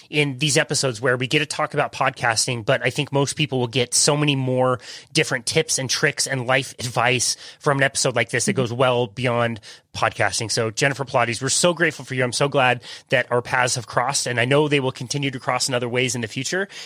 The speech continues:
Speaker 1: And thank you so very much for coming on our show today and sharing your process. And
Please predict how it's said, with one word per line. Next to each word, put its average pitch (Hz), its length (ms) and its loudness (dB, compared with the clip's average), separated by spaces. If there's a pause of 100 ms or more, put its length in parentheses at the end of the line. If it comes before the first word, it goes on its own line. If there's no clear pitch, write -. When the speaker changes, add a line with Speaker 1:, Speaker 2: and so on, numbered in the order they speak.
Speaker 1:
And 151 140 2
thank 214 220 2
you 254 220 2
so - 200 2
very 202 180 2
much 156 300 0
for 139 400 0 (220)
coming 170 240 2
on 165 100 2
our 156 60 0
show 160 180 2
today 139 260 2
and 151 120 0
sharing 147 260 0
your 139 100 -2
process. 151 540 0
And 127 160 -2